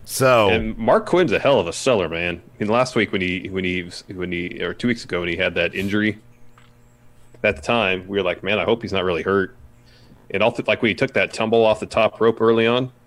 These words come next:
Speaker 2: he was doing the springboard move and fell off,
Speaker 1: Yeah.
Speaker 2: man, he made me believe that his leg was really, was really hurt.
Speaker 1: Local Doug here in chat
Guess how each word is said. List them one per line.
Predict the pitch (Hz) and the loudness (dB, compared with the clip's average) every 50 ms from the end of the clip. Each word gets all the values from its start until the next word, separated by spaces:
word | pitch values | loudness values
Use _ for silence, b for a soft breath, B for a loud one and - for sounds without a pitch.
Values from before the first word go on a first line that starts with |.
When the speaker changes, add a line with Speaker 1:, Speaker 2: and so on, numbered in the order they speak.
| _ | _
Speaker 2:
he | - | -8
was | 98 92 | -8 -4
doing | - - 101 90 | -2 -2 -2 -2
the | 82 | -2
springboard | - - 104 107 107 113 117 110 101 | -4 -4 -4 -2 2 2 2 2 4
move | 107 113 120 110 | 4 4 4 2
and | 92 - | 0 0
fell | - 98 98 98 | 0 2 4 4
off, | 95 104 135 139 - - - _ _ - | 4 4 2 0 -2 -10 -20 _ _ -6
Speaker 1:
Yeah. | 95 92 87 | -6 -2 0
Speaker 2:
man, | 98 131 143 113 85 - - - _ _ _ _ _ - - | 2 2 2 2 2 -2 -4 -16 _ _ _ _ _ -20 -6
he | - 127 135 | -2 0 2
made | 131 120 123 | 2 4 4
me | 139 147 | 2 2
believe | 123 110 95 90 82 | 2 2 2 2 0
that | 85 80 87 | -2 -4 -4
his | 87 80 80 | -6 -8 -4
leg | 90 82 80 76 - | -4 -6 -6 -6 -10
was | 82 80 | -10 -8
really, | 82 80 80 80 - - - - - | -8 -8 -8 -8 -6 -6 -6 -4 -6
was | 92 82 80 | -8 -8 -8
really | 87 82 80 85 | -8 -6 -6 -6
hurt. | 85 90 117 135 - - - - - - | -4 -6 -6 -8 -10 -18 -16 -16 -12 -6
Speaker 1:
Local | 113 127 160 190 175 - - 151 131 110 | 0 4 4 4 4 4 2 2 2 2
Doug | 90 110 143 160 147 117 87 | 4 6 6 6 6 4 2
here | 82 90 95 85 82 80 82 | 0 0 2 2 2 2 0
in | 80 - 85 87 82 | -2 -2 -4 -4 -2
chat | - - - 120 110 104 87 80 - | -2 0 2 2 4 4 2 2 -2